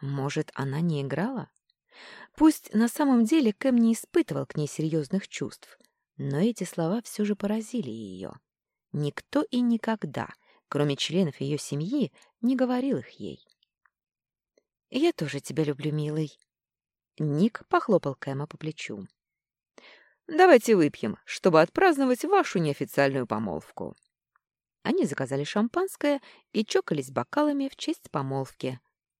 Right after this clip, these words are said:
которая никогда не произойдёт.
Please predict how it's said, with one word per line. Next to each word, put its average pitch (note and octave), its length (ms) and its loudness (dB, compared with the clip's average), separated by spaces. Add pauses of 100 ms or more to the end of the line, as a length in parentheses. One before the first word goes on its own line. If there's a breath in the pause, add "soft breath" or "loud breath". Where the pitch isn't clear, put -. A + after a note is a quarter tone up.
которая B3 720 0
никогда B2+ 600 -6
не C3 140 -8
произойдёт. - 840 -10